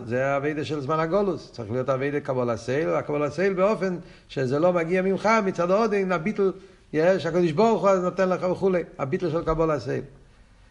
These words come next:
אבל חיירא זה הכרח, חסר בזה שמחה, אז תתקשר לרבה, והרבה ייתן לך שמחה. זה אבות שהשמחה מקבלים מהרבה, או הכוונה היא שהיכולת לחבר את שתי הדברים ביחד,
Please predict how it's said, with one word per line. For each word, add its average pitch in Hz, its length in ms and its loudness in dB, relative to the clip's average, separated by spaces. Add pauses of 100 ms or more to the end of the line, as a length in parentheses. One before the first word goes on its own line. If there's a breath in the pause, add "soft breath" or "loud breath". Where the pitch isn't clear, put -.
(440 soft breath)
אבל 135 560 4 (340)
חיירא 147 420 0 (920)
זה 117 280 0
הכרח, 120 400 -4
חסר 127 340 -4
בזה 117 240 -4
שמחה, 101 360 -8 (640 soft breath)
אז 101 80 -10
תתקשר 151 500 -4
לרבה, 214 460 4
והרבה 202 360 2
ייתן 190 480 2
לך 165 160 0 (120)
שמחה. 143 280 -8 (960 soft breath)
זה 131 280 6
אבות 170 500 0
שהשמחה 160 720 -2
מקבלים 160 420 -2
מהרבה, 170 460 -2 (800 loud breath)
או 170 600 4
הכוונה 143 460 0
היא 160 440 -2
שהיכולת 135 1160 0
לחבר 120 680 0
את 127 80 -6
שתי 160 260 -2
הדברים 151 420 -2
ביחד, 147 480 -2